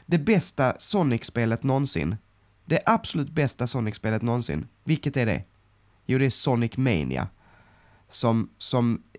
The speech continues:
Sega inte <laughs> har gjort själva. För att det gjordes av, liksom, Sonic-fans.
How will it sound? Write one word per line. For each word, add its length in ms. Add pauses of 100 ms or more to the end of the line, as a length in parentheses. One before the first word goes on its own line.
(340)
Sega 640
inte 400
<laughs> 80
har 200
gjort 240
själva. 540 (760)
För 180
att 100
det 80
gjordes 500
av, 300
liksom, 340
Sonic-fans. 1120